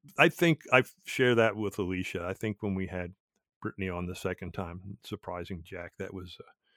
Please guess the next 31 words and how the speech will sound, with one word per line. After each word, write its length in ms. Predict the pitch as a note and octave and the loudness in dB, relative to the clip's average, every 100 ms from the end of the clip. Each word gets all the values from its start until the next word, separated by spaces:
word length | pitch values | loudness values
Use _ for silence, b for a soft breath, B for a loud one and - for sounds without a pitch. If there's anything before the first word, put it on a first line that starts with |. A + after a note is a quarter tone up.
| _ _ _ _ _ G#2+ | _ _ _ _ _ -8
that 80 | |
was 120 | G#2 - | -8 -4
probably 300 | A2 G2 F#2 | -4 -4 -6
my 80 | F2+ | -2
favorite. 300 | G#2+ G2+ - | -2 -2 -2
She's 140 | E3+ | 0
such 200 | G#3 F#3+ | 2 2
a 60 | G2 | 2
good 240 | - F#2 | 2 2
guest. 180 | A#2 - | 2 2
We 80 | F#3 | 4
have, 180 | G3 - | 2 4
we 60 | F#3+ | 0
had 360 | - D#3+ C#3 | 2 0 0
so 360 | - - D3 C3+ | -2 0 2 2
many 540 | A2 A2 A#2 G#2 E2+ _ _ _ _ _ _ _ - | 0 0 0 -2 -6 _ _ _ _ _ _ _ -2
great 260 | G2 F#2 - | 0 0 -4
guests, 440 | - F#2+ - - - | -2 -2 -4 -12 -10
and 240 | G2 G2 - G#2 | -8 -8 -8 -6
I'm 80 | |
grateful 320 | G2+ A2+ B2 G#2 | 0 0 0 -2
to 60 | |
all 260 | G2+ A#2+ G#2 | 2 2 2
of 60 | G2+ | -2
'em. 220 | A#2 A2 _ _ _ _ - - | -8 -12 _ _ _ _ -10 0
Uh, 120 | A#2 | 6
I'll 100 | C3 | 6
tell 140 | - A3 | 10 10
you 120 | F3+ | 12
who 100 | D#3 | 12
else 240 | G#3 - | 8 4